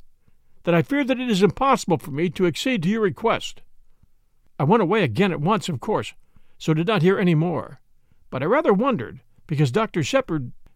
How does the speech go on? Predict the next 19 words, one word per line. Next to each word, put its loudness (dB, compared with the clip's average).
does 4
not 6
ask 0
for 0
loans 4
for 2
himself 0
or 6
subscriptions -2
for 0
others. -4
"A 0
demand 0
for 0
money," 2
said 2
the 4
inspector 0
musingly. 2